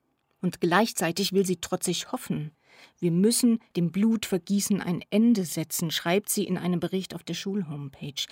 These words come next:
in der Hoffnung, dass Israelis und Palästinenser nebeneinander in einem sicheren und harmonischen Umfeld leben können.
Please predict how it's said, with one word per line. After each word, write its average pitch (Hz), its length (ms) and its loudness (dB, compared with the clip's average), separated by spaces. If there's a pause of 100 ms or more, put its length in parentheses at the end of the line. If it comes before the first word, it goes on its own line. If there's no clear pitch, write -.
(260)
in 196 80 2
der 185 140 2
Hoffnung, 240 320 6
dass 196 140 0
Israelis 220 640 0
und 190 100 -2
Palästinenser 196 760 2
nebeneinander 196 1000 2
in 208 80 2
einem 190 300 2
sicheren 190 420 0
und 175 200 -6
harmonischen 196 540 2
Umfeld 196 580 0
leben 151 280 -8
können. 156 400 -10